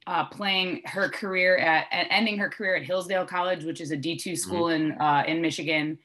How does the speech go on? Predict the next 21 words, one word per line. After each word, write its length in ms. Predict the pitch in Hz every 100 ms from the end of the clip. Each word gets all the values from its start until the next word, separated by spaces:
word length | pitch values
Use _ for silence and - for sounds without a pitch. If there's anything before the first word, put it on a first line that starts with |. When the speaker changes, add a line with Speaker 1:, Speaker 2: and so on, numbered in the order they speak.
| _ _ _ -
Speaker 1:
And 300 | 170 151 143
she, 480 | - 202 196 196 160
I 80 |
think 160 | 160 220
she 140 | 247
dropped 300 | 180 180 170 -
thirty-three 460 | 214 233 220 214
or 100 | 202
thirty-five 500 | 175 190 190 185 185
on 160 | 190 196
me 360 | 202 202 202 202
as 160 | 165
a 80 | 151
freshman. 460 | 156 185 180 196 175
We 60 |
were 100 | 165
both 260 | 139 170 180
freshmen 480 | 190 180 175 190 170
starting 360 | 170 175 175
on 120 | 170 165
varsity. 600 | 165 165 180 185 185